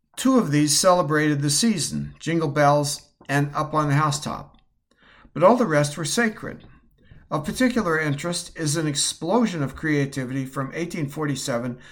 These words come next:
till eighteen sixty-five. Eleven of our most famous and beloved Christmas songs were written during this time.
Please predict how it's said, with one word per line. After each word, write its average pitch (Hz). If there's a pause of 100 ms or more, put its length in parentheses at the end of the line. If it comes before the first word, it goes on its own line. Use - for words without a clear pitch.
(120)
till 156
eighteen 151
sixty-five. 80 (840)
Eleven 220
of 165
our 165
most 156
famous 170
and 143
beloved 147
Christmas 190
songs 135
were 139
written 147
during 139
this 131
time. 101